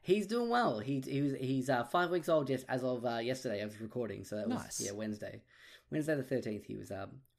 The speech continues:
Speaker 1: five weeks old. Um, but yeah, he's going from strength to strength. He's been a fussy little grump at the moment, but,
Speaker 2: Look, we, we,
Speaker 1: um,
Speaker 2: we all have those days.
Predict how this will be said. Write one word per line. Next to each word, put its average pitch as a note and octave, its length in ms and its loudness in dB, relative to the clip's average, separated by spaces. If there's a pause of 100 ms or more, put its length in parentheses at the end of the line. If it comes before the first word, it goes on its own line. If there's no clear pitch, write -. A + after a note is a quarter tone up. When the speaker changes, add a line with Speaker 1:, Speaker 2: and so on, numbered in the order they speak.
Speaker 1:
five D#3 200 6
weeks D3+ 200 -2
old. G#2+ 340 2 (680)
Um, B2 260 2
but C3 100 -4
yeah, D#3 140 4
he's C#3 200 0
going E3 260 4
from C#3+ 100 -2
strength C#3 240 0
to B2 80 -10
strength. C3 320 0 (460)
He's A#2 100 -6
been D#3 220 2
a B2+ 180 2 (220)
fussy D3 240 0
little B2+ 160 0
grump A2+ 260 -4
at A2+ 80 -6
the A2 60 -4
moment, A2 380 -2 (120)
but, A2+ 140 -2
Speaker 2:
Look, F#4 180 2 (100)
we, - 140 6
we, C5 80 8
Speaker 1:
um, - 100 6
Speaker 2:
we G#4+ 120 4
all F#4+ 180 6
have G3+ 180 6
those C3+ 220 2
days. E2 360 -6